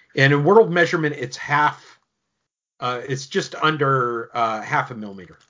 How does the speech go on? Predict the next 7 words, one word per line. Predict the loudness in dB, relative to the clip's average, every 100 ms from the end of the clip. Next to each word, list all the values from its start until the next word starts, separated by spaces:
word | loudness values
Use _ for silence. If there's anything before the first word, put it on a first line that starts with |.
| _ _ _ _ _ _
So | 2 4 4
it's | -2 -2
half | 0 -2
a |
millimeter | -6 -6 -6 -6
thickness, | -8 -10 -8 -6 -8 -8 -16 -20 _ _ _ _
um, | 0 2 0 -4